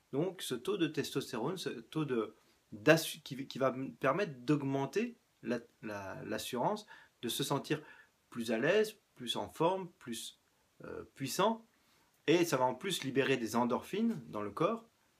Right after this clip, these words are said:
donc qui va, qui vont faire qu'on va être plutôt, euh, euphorique, plutôt joyeux. Donc c'était Thich Nhat Hanh qui disait, euh, « Le fait d'être heureux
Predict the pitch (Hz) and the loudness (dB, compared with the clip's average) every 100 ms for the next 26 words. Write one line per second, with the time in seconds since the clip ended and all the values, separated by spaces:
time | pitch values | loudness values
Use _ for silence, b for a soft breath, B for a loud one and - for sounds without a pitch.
0 | - 110 - - 107 110 107 - 123 - | -14 -14 -14 -12 -4 -2 -2 -6 -16 -20
1 | - 101 98 185 190 135 123 123 110 131 | -14 -12 -4 -2 -2 0 -2 -2 0 0
2 | 139 B B B - 117 160 165 143 110 | -2 B B B -12 2 8 10 8 4
3 | 101 - _ _ _ - 147 143 120 139 | -2 -8 _ _ _ 6 6 6 2 2
4 | 170 156 117 113 143 135 123 113 98 b | 2 -2 -4 -4 -2 0 2 0 0 b
5 | b b _ 107 - - - - 123 117 | b b _ -10 -10 -16 -16 -12 -6 -4
6 | 139 135 131 196 208 165 127 131 147 135 | -4 -4 0 2 2 -2 -6 0 2 2
7 | b b b b b - - 50 - - | b b b b b -12 -8 -8 -10 -16
8 | _ _ _ _ - 107 110 - 170 151 | _ _ _ _ -12 -8 -8 6 8 8
9 | 143 156 143 147 151 135 117 | 6 6 8 8 6 2 -2